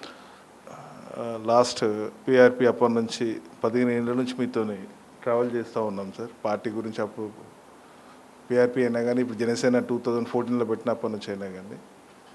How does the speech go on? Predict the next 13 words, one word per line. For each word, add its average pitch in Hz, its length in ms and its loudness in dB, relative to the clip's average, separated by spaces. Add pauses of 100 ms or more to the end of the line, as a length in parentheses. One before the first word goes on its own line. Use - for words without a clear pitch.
(840)
కష్టపడి 139 400 2
తిరుగుతున్నాము. 131 800 2 (600)
అక్కడ 131 220 0
మీరు 131 420 2 (400)
last 131 340 4
ఎలక్షన్లో 135 720 2 (640)
కంప్లీట్గా 135 640 2
ఆంధ్రాలో 131 540 2 (480)
focus 123 320 -2 (340)
చేసినా 131 360 2
కానీ, 143 420 0 (300)
తెలంగాణలో 139 560 2
ఎక్కడ 131 540 2